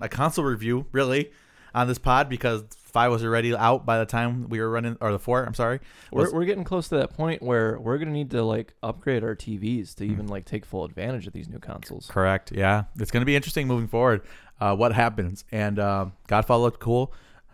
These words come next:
Speaker 1: Speaking of some Sony-related stuff, State of Play, uh, they did that in the middle of the week.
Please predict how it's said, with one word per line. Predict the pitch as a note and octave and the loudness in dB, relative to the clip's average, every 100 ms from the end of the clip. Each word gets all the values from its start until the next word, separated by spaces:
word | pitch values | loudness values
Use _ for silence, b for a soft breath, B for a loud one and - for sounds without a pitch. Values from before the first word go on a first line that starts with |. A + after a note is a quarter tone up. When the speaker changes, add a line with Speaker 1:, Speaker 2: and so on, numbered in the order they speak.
| B B B B | B B B B
Speaker 1:
Speaking | - D3+ D3+ | 6 6 6
of | C#3+ | 2
some | C#3+ | 0
Sony-related | - D3 C#3+ C#3 C#3 | 2 4 6 6 4
stuff, | - D#3 | 8 6
State | - D3+ | 8 8
of | D3 - | 8 6
Play, | D3 D3+ E3 - | 6 6 4 2
uh, | B2 A#2 A#2 | 6 6 6
they | A#2 | 2
did | A2+ A#2+ | 0 4
that | B2+ | 4
in | A#2+ | 4
the | |
middle | A#2 A#2+ A#2+ | 2 4 4
of | A#2 | 4
the | A2 | 4
week. | A#2+ C3+ - | 2 0 -4